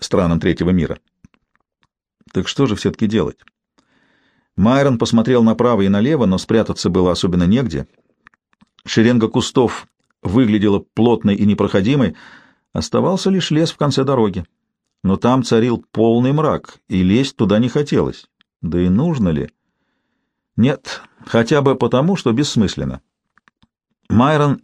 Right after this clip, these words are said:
не имел ни малейшего понятия, что это за лес, насколько он велик, куда ведёт.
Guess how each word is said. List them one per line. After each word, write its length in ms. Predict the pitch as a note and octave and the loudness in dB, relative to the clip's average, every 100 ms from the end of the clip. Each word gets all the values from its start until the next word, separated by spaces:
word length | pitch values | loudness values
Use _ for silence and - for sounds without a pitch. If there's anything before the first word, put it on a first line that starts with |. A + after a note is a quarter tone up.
| _ | _
не 260 | G#2+ A#2 B2+ | 2 4 4
имел 220 | C#3+ D#3 | 2 2
ни 100 | C3 | 2
малейшего 420 | A#2+ C#3+ - B2 | 2 0 0 -2
понятия, 460 | A#2 A#2+ C3+ B2+ G#2 | 2 0 0 0 -2
что 340 | - A2+ C3+ | -2 0 2
это 200 | C3+ C3 | 0 -2
за 160 | A#2+ B2+ | -2 -2
лес, 360 | B2 A#2 A2+ | -2 -4 -2
насколько 440 | F#2 G2 C3 B2+ C3 | -2 -2 0 0 0
он 100 | C3 | 0
велик, 500 | C3+ A#2 B2 A#2 - | 2 0 -2 -6 -6
куда 240 | - G#2+ C3+ | -2 2 2
ведёт. 420 | C#3 G#2 A#2 | 0 2 0